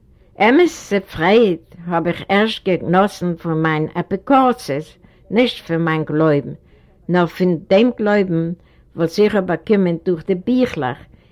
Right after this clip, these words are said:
in einer besseren, gerechter Welt. Und ich, wie jeder andere Mensch auf der Erde,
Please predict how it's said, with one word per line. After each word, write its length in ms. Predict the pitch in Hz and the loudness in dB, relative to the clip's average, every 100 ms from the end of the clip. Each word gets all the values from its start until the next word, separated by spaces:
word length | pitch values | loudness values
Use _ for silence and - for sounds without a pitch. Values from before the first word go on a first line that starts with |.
| _ | _
in 180 | 180 180 | 0 2
einer 100 | 160 | 2
besseren, 680 | - 190 202 185 175 175 151 | 0 -2 -2 -4 -4 -4 -4
gerechter 640 | 127 127 170 - 170 151 | -4 -2 -2 -4 -6 -4
Welt. 320 | 156 143 147 - _ _ _ - | -2 -2 -4 -8 _ _ _ -6
Und 180 | 165 180 | -2 2
ich, 360 | 247 247 - | 2 2 -2
wie 60 | 170 | -4
jeder 420 | 156 190 254 226 | 0 2 2 -2
andere 380 | 175 190 190 185 | -2 -2 -2 -2
Mensch 500 | 170 170 160 151 - | 0 0 0 -4 -6
auf 160 | 165 - | -6 -6
der 120 | 151 | -4
Erde, 360 | 156 170 165 | -2 -2 -4